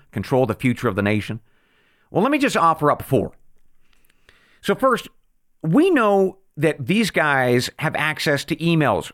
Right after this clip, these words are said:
phone calls, text messages, especially through something called the seven oh two program that I briefed you on a couple weeks ago. So we can reasonably assume that these folks in the intelligence community or I C, they monitor all of that stuff,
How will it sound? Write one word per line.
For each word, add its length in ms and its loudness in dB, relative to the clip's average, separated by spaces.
phone 240 0
calls, 480 0
text 240 -4
messages, 640 -4
especially 380 -2
through 320 0
something 360 -2
called 200 0
the 80 0
seven 320 -2
oh 120 0
two 200 0
program 600 0
that 100 0
I 80 2
briefed 280 0
you 60 0
on 80 0
a 40 0
couple 240 -2
weeks 280 0
ago. 300 0
So 140 -4
we 120 2
can 260 0
reasonably 720 2
assume 800 2
that 120 0
these 180 0
folks 320 0
in 140 0
the 120 0
intelligence 540 0
community 420 0
or 200 2
I 200 0
C, 400 -2
they 140 2
monitor 640 2
all 280 6
of 100 0
that 200 -2
stuff, 260 -2